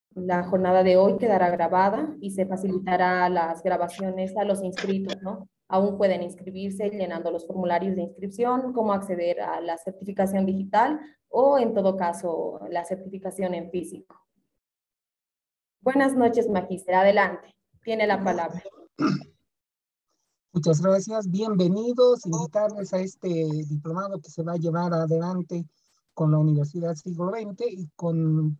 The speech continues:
Speaker 2: todas las características de lo que es Excel aplicado a todos los trabajos que se quieren realizar. Hoy les vengo a hablar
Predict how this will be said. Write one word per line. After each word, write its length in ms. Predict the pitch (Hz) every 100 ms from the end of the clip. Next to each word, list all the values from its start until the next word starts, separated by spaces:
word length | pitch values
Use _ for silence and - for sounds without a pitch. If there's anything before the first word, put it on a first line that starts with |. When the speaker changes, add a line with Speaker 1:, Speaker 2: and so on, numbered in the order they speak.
| _
Speaker 2:
todas 400 | - 254 254 233
las 160 | 214 196
características 960 | - 175 151 202 190 190 - 185 196
de 120 | 175 170
lo 120 | 156
que 180 | 175 170
es 200 | 170 _ _ _ -
Excel 720 | 165 147 - 202 196 208 233 _ -
aplicado 920 | 170 - 156 165 175 175 196 - _ _
a 280 | 196 190 - - _ _ _ -
todos 280 | 202 190 175
los 240 | 170 151
trabajos 500 | 180 160 156 175 156
que 160 | - 147
se 320 | 151 147 147
quieren 320 | 156 147 143
realizar. 480 | 143 120 - - - _ _ _ _ _ -
Hoy 160 | 269
les 160 | 294 220
vengo 260 | 226 240 277
a 40 |
hablar 280 | 240 214